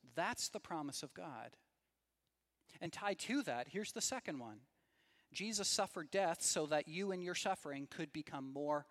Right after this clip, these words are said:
like him. Jesus suffered death so that you in your suffering could be more like him.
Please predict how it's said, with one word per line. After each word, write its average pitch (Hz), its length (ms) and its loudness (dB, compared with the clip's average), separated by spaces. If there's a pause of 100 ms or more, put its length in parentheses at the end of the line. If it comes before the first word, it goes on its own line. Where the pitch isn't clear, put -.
(140)
like 135 260 -6
him. 120 360 -10 (1400)
Jesus 247 440 -4
suffered 196 480 -2
death 131 540 0 (580)
so - 240 -2
that 156 180 0
you 208 320 -4
in 202 120 -4
your 220 200 0
suffering 117 600 -4 (760)
could 185 160 -8
be 175 120 -2
more 147 200 2
like 170 200 -2
him. 180 420 -8